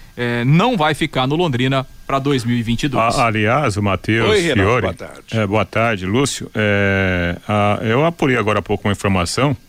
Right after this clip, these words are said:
Speaker 2: parece, claro, acho que ninguém vai falar oficialmente sobre isso, até porque o Juventude tá decidindo seu futuro no Campeonato Brasileiro. Mas a informação que a gente tem é que o Juventude deverá ser o destino do César, né,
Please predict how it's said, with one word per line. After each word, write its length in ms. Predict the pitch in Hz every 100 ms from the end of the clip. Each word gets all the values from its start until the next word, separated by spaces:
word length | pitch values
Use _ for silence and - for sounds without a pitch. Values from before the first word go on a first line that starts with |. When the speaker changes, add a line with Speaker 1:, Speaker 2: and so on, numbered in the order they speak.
| _
Speaker 2:
parece, 580 | - 143 104 120 - 110
claro, 340 | - 196 113 90
acho 160 | 95
que 260 | - 95 82 - -
ninguém 280 | 117 107 113
vai 80 | 120
falar 360 | 113 101 98
oficialmente 560 | 85 95 110 - 98 98
sobre 220 | - 90 113
isso, 140 | 123
até 140 | 127
porque 400 | 123 104 - 127 - - - -
o 80 | 117
Juventude 560 | 117 110 101 110 113
tá 100 | -
decidindo 400 | 151 175 135 123
seu 140 | 127 120
futuro 340 | 98 92 113 131
no 80 |
Campeonato 380 | 131 123 110 117
Brasileiro. 460 | 110 107 87 90 76 - - - - -
Mas 140 | 98
a 40 | 107
informação 500 | 110 123 110 - 110
que 80 | 107
a 40 |
gente 140 | 95 -
tem 120 | 104
é 80 | 117
que 160 | -
o 180 | 175 160
Juventude 760 | 107 160 180 151 - 110 151 151
deverá 320 | 160 135 131
ser 160 | - 139
o 40 |
destino 580 | 139 147 - 110 123 139 - - - - -
do 140 | 123
César, 580 | 135 - 98 107 110 104
né, 200 | 92 107